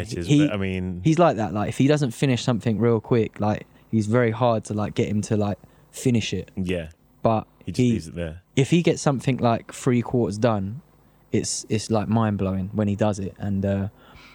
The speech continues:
Speaker 2: yeah, he's definitely sat on about, it's hard. It's really hard, like, looking after him because he's got too much music. Like, we're trying to, like, feed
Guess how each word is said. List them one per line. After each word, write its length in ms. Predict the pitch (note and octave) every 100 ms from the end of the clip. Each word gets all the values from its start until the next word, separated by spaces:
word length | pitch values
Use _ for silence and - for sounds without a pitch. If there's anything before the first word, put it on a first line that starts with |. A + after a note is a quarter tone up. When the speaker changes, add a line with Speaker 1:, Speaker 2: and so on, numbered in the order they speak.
| _ -
Speaker 2:
yeah, 140 | A#2
he's 160 | G2+ G#2
definitely 420 | C3 - A#2 G#2+
sat 320 | - - A2+
on 140 | G#2+ G#2
about, 400 | F#2+ G2+ F#2+ - - _ _ _ - - _ _ -
it's 160 | B2
hard. 360 | - C#3+ C3 G2
It's 140 | A2+
really 220 | C3 C#3+ A#2
hard, 380 | C3 A#2 G2+
like, 140 | G#2+ F2
looking 240 | A2 A#2
after 260 | A2+ - G#2+
him 100 | G2
because 540 | G2 - G2+ G2 - - - - - _
he's 200 | - C3+
got 120 | D3 -
too 220 | C#3+ B2+
much 260 | G#2+ -
music. 440 | A2+ G#2 G2+ - -
Like, 140 | G#2
we're 100 | G#2+
trying 300 | B2 B2+ C3
to, 100 | B2
like, 180 | A#2 A2+
feed 300 | - B2+ A#2+